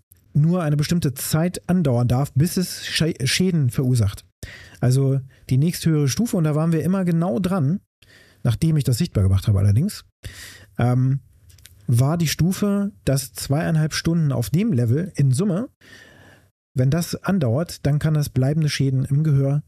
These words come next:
verursachen. Das heißt, viele Eltern, viele Mütter werden über die Zeit tatsächlich taub und merken das nicht. Also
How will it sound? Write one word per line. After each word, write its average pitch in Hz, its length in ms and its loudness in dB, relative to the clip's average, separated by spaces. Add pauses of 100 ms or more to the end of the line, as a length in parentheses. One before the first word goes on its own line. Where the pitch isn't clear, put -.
verursachen. 151 500 0
Das 110 160 2
heißt, 151 380 0 (440)
viele 185 260 0
Eltern, 160 360 0
viele 156 160 0
Mütter 123 480 0 (320)
werden 160 320 2
über 151 100 0
die 143 120 0
Zeit 139 340 -2
tatsächlich 127 460 0
taub - 360 -4 (840)
und 151 100 0
merken 175 260 0
das 107 160 2
nicht. - 280 -2 (240)
Also 123 340 2